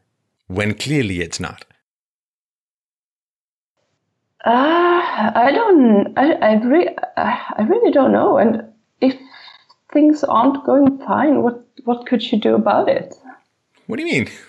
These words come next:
Speaker 1: <laughs> Oh, come on. Susan, are you really saying that? You're calling up me, a stranger on the internet, for advice, but you have no idea what your own mother could do? I assume she knows you better than I do.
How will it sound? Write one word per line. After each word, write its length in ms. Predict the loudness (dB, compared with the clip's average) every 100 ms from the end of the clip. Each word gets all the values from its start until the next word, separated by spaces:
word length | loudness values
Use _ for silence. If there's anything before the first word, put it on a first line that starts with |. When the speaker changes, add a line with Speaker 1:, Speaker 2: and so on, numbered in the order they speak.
| _ -14
Speaker 1:
<laughs> 100 | -14 -16 _ _ -6
Oh, 220 | 0 0
come 340 | 0 -2 0 2
on. 500 | 2 0 -2 -6 -12 _ _
Susan, 880 | -4 0 2 0 -2 -2 -2 -6 -12 _ _ _ -6
are 60 |
you 300 | -4 -2 -2
really 420 | -2 -2 0 0 0
saying 380 | 0 0 0
that? 300 | -2 -2 -4 -10 -14 -14 -6
You're 200 | -2 -2
calling 400 | 0 0 2 0
up 140 | 0
me, 260 | 0 0 0
a 60 |
stranger 500 | -2 -2 0 0 0
on 80 | 0
the 120 | 0
internet, 380 | -2 -2 -2 -2
for 120 | -2
advice, 400 | -2 0 -2 -2
but 180 | -4 -2
you 80 | -2
have 140 | 0
no 260 | 0 0 2
idea 340 | 2 2 2
what 200 | 2 2
your 120 | 0 0
own 220 | 2 2
mother 280 | 2 0 0
could 180 | -2 -4
do? 300 | -2 -4 -6 _ _ _ _ _ _ _ _ _ _ _ _ _ _ _
I 120 | -4
assume 280 | -2 0 0
she 160 | 0 0
knows 260 | 0 0
you 80 | -2
better 220 | -2 0
than 140 | 0 0
I 180 | 0
do. 240 | 0 -2